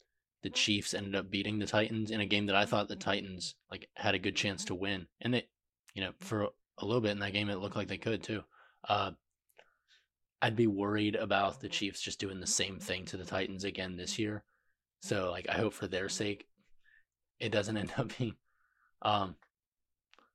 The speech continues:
like, that they don't have to match up with the Chiefs again this season. Um, all the other teams, I think they match up really, really well, though.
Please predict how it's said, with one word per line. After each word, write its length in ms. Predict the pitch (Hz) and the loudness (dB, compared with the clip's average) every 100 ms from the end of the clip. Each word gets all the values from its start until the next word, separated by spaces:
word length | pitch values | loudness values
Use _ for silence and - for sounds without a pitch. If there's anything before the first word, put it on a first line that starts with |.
| - | -6
like, 140 | 98 | -4
that 160 | 104 98 | -2 0
they 80 | 104 | 2
don't 220 | 101 101 | 2 4
have 180 | 107 - | 2 2
to 80 | |
match 340 | 98 95 98 - | -2 0 0 0
up 100 | 101 | 0
with 140 | 101 | -2
the 60 | - | -4
Chiefs 320 | - 107 - | -2 0 -2
again 420 | 95 95 98 98 | 0 0 0 -2
this 180 | 98 98 | 0 2
season. 420 | 113 104 110 104 - _ - | 2 0 -2 -6 -10 _ -2
Um, 360 | 98 95 92 - - _ _ _ _ _ _ _ _ _ _ _ _ _ | 2 2 0 -8 -18 _ _ _ _ _ _ _ _ _ _ _ _ _
all 140 | 110 110 | 6 6
the 160 | 113 | 6
other 160 | 104 101 | 4 2
teams, 340 | - 104 98 | 0 -2 -2
I 80 | 95 | -2
think 160 | 98 95 | -2 -4
they 80 | 98 | -2
match 280 | 92 92 | -2 0
up 100 | 104 95 | -2 0
really, 280 | 95 92 | 0 2
really 200 | 92 87 | 0 -2
well, 220 | 85 87 87 | -4 -6 -6
though. 200 | 104 | -8